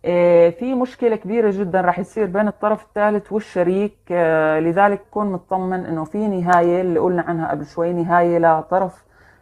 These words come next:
آه، ثالث في، آه، العلاقة.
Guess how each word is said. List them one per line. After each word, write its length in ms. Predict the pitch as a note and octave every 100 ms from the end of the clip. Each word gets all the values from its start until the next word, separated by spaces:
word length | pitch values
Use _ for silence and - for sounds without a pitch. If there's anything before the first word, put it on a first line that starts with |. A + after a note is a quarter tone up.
| _ -
آه، 280 | D3 D3 C#3+
ثالث 640 | - F#3 F#3 F3+ F#3 _ _ _
في، 400 | F#3 F#3 F#3 F3+
آه، 440 | D#3 D3+ D3 D3 E3
العلاقة. 760 | E3 D#3+ E3+ E3 - F3+ A#3